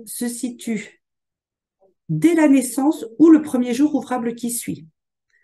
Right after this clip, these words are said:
C'est un rappel, euh, toujours le point de départ, hein, naissance ou le premier jour ouvrable qui suit.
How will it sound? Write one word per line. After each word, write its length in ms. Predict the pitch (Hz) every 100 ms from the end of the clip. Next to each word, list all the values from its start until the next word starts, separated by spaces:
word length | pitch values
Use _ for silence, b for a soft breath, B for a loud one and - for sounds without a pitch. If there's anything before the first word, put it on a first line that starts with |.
| _
C'est 280 | - 214 208
un 100 | 202
rappel, 680 | 196 196 214 240 294 - - -
euh, 320 | 170 160 156
toujours 340 | 156 220 202 247
le 120 | 208
point 160 | 208
de 40 | 180
départ, 380 | 180 190 226 254
hein, 200 | 185 214 -
naissance 540 | 185 220 - 247 269
ou 100 | -
le 140 | 208 208
premier 320 | - 214 220
jour 180 | 262 269
ouvrable 420 | 208 196 220 202 208
qui 160 | 208
suit. 360 | 196 - -